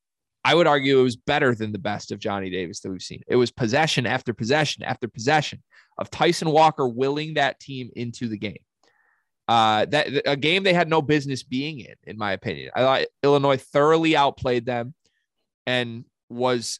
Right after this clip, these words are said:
at the point of stick a fork in 'em, it's done, except for they stuck a fork in 'em, they hit Tyson Walker, and then Tyson Walker threw the fork out of 'em and just made mid-range jumper after mid-range jumper with a couple threes mixed in. Um,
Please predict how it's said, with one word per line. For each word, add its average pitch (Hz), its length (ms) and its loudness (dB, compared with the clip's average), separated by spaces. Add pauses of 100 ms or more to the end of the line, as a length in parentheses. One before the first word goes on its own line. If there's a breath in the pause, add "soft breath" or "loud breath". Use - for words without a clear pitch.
(160)
at 135 260 2
the 143 160 -10
point 175 540 -6
of 127 280 -4 (120)
stick - 320 -4
a 147 60 -8
fork 165 340 -2
in 156 80 -6
'em, 139 140 -4
it's 120 160 -8
done, 143 440 2
except 127 400 -8
for 131 300 -4
they 127 100 -4
stuck 160 300 -4
a 139 80 -2
fork 131 320 -2
in 123 80 -6
'em, 117 260 -4
they 113 80 -6
hit 131 260 -4
Tyson 131 360 -6
Walker, 113 560 0 (260)
and 123 100 -2
then 117 100 -2
Tyson 123 320 -2
Walker 127 280 0
threw 135 340 -14
the 123 120 -10
fork 127 340 -4
out 139 200 4
of 117 100 -4
'em 104 280 -10 (120)
and 107 440 -6
just - 220 -12
made 113 380 2
mid-range 113 420 0
jumper 113 300 0
after 110 200 -2
mid-range 104 440 -8
jumper 110 320 -6
with 104 100 -8
a 101 60 -16
couple - 180 -18
threes 139 400 0
mixed 120 240 -6
in. 113 240 -6 (480 soft breath)
Um, 107 460 2